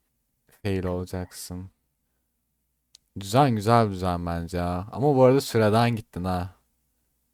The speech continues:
Yine iyi topardın bence. İki tane kahramanın başta çok kötü kullanmıştın çünkü.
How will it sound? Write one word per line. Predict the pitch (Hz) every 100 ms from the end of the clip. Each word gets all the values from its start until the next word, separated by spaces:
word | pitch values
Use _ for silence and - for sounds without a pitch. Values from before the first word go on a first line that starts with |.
| _ _ -
Yine | 101 120 127
iyi | 120
topardın | 131 117 - 101 95 92 92
bence. | 92 92 92
İki | 98 -
tane | 117 120 113
kahramanın | 113 104 104 107 110 104
başta | 101 -
çok | - 107 -
kötü | - 110
kullanmıştın | - 92 87 80 78 - 80
çünkü. | - 78 - 78